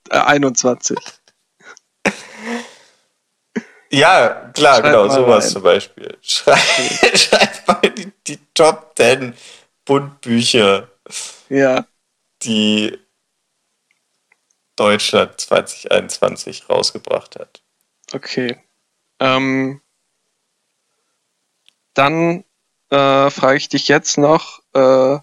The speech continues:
Speaker 2: Food der Woche.
Speaker 1: Top drei,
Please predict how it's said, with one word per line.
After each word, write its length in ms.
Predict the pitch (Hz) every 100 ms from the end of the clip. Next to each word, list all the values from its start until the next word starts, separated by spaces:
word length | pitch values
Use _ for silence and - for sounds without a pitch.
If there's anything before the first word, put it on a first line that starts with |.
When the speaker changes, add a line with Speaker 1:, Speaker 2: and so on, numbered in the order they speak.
| _ _ _ _ _ _ _ _
Speaker 2:
Food 280 | - - 131
der 120 | 123
Woche. 280 | 110 107 - _ _ _ _ _ -
Speaker 1:
Top 440 | - 160 - _
drei, 760 | 165 135 135 143 147 143 143